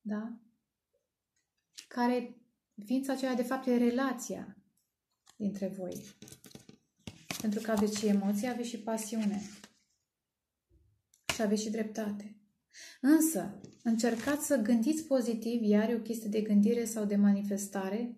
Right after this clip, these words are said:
N-ar trebui să vă fie frică de, de stea, de ceea ce înseamnă cartea, da?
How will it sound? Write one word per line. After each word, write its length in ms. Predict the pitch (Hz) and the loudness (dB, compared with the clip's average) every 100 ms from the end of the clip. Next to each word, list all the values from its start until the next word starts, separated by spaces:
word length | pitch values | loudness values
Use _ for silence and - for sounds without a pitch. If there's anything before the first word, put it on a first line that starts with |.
| - | -6
N-ar 400 | 214 220 233 240 | -4 -2 -2 -2
trebui 260 | - 208 | -2 -2
să 140 | 208 202 | 0 0
vă 80 | 202 | 0
fie 240 | 208 202 | 0 0
frică 400 | - 202 - 220 - - - _ _ _ _ _ _ _ _ _ _ - | 0 -4 -4 -6 -8 -16 -20 _ _ _ _ _ _ _ _ _ _ -8
de, 560 | 202 208 208 202 208 196 | -2 0 2 0 -2 2
de 120 | 208 | 2
stea, 500 | 208 233 226 208 208 | 2 2 2 0 0
de 200 | 202 208 | 0 0
ceea 260 | - 226 | -2 -2
ce 140 | 220 214 | 0 2
înseamnă 480 | 202 208 262 185 - - | 4 4 4 2 -2 -6
cartea, 460 | 175 - - - - | -8 -8 -12 -14 -10
da? 300 | 196 247 | -6 -6